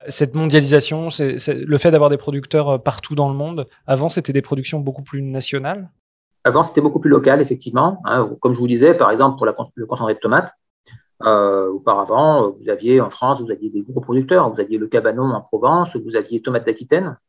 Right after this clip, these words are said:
Speaker 2: hein, en Aquitaine, justement. Et puis, vous aviez beaucoup de producteurs de, dans la région de, de Plaisance, en Italie ou, ou en Espagne. Euh, voilà, c'était les, les, les, les gros producteurs de concentré pour l'Europe. Euh, et puis ensuite, quand la Chine a commencé à,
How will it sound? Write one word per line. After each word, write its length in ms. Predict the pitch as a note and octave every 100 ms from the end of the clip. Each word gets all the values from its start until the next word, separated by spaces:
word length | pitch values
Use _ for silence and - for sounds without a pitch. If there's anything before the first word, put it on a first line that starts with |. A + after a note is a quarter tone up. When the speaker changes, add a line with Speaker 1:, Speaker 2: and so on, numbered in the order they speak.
| _
Speaker 2:
hein, 120 | - A2 A2
en 80 | G#2+
Aquitaine, 380 | F2+ G#2 C#3+ C#3+
justement. 460 | - C3 F3 F3 _ _ - - - -
Et 60 |
puis, 160 | G#2 A#2
vous 140 | A#2+
aviez 320 | A2+ C3 D3 B2+
beaucoup 240 | B2+ C#3+
de 40 |
producteurs 720 | - C3 A#2+ - C3+ B2+ C3
de, 140 | A#2+ A2
dans 140 | A2
la 80 | A2
région 420 | A2 A2 B2 B2
de, 160 | A2 A2
de 80 | G#2+
Plaisance, 480 | - A2 C3 D#3 B2
en 60 |
Italie 560 | G#2+ G#2 A2 C#3 D3 B2
ou, 100 | G#2+ - _ _ _
ou 260 | G#2+ A2 G#2+
en 100 | G#2
Espagne. 460 | G#2 - D3 C3 - _ _ - - _ _ A2+
Euh, 140 | G#2+
voilà, 200 | G#2 B2+
c'était 200 | A2 -
les, 160 | G#2+ G#2
les, 200 | G#2+ G2+
les, 140 | G2+
les 260 | G2 G#2 G#2
gros 240 | - A#2+
producteurs 440 | C#3 B2 A#2 A#2 C3
de 80 | A2+
concentré 440 | - A2 G#2+ A#2
pour 160 | - G#2+
l'Europe. 320 | G#2 F#3 - _ _ _ _ _ _ _ -
Euh, 140 | G#2+ -
et 80 | A2+
puis 320 | - - D3
ensuite, 420 | B2 - F3+ F3+
quand 140 | - A#2
la 120 | G#2+
Chine 340 | - - E3
a 80 | B2
commencé 680 | B2+ A#2+ A#2 - B2+ B2 A#2
à, 540 | A2 G#2 F#2+ F#2 G#2